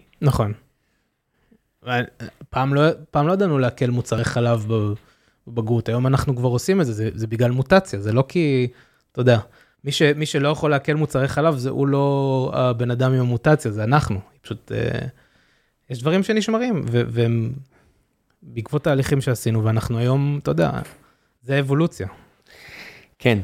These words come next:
Speaker 2: ובעיקר לשחרר גם את המחשבות מ-, מטוב ורע.
Speaker 1: נכון.
Speaker 2: ובחלק מהדברים ל-,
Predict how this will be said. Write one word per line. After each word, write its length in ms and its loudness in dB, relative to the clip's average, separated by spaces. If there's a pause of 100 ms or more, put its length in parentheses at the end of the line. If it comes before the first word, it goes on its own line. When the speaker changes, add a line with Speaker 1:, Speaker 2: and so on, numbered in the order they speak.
Speaker 2:
ובעיקר 460 -2
לשחרר 440 0
גם 120 2
את 80 -2
המחשבות 640 0
מ-, 500 0
מטוב 340 2
ורע. 200 2 (280)
Speaker 1:
נכון. 320 -4 (160)
Speaker 2:
ובחלק 360 0
מהדברים 460 0
ל-, 100 0